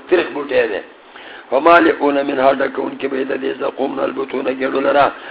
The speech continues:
فشاربون علیه، چې کله دا وخوري، ګېډه کې به تاو پیدا شي، هله اوبه، اوبه. نو فشاربون علیه من الحمیم، الله به ورکړي، هله شا به اوبه ورکړي، نو جوشېدلې اوبه به په خوله کې ور واړي.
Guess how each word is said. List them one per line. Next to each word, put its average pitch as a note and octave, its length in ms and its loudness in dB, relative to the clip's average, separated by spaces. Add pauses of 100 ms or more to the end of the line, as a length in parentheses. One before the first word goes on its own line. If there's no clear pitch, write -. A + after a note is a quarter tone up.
(120)
فشاربون C#3 720 2
علیه، C3 320 0
چې C3 160 -4
کله F3 140 6
دا D#3+ 160 4
وخوري، F#3+ 420 6 (500)
ګېډه F3+ 300 4
کې E3+ 60 0
به E3 120 2
تاو F3 280 6
پیدا D3 360 0
شي، D3+ 100 0
هله G3+ 140 2
اوبه، - 220 4
اوبه. - 300 4 (920)
نو C#3+ 80 -2
فشاربون F3+ 800 6
علیه C#3 540 4
من D3+ 180 -8
الحمیم، B2 580 -2 (440)
الله F3 260 6
به A3+ 100 8
ورکړي، A#3+ 280 6
هله A3 160 8
شا G#3 200 8
به G#3 80 6
اوبه F#3 220 6
ورکړي، E3 380 2
نو D#3 60 -6
جوشېدلې D3 520 -4
اوبه C3+ 180 -4
به C3 100 -2
په A2+ 120 -6
خوله G2+ 260 -8
کې G2 60 -10
ور F2+ 180 -6
واړي. F2+ 280 -10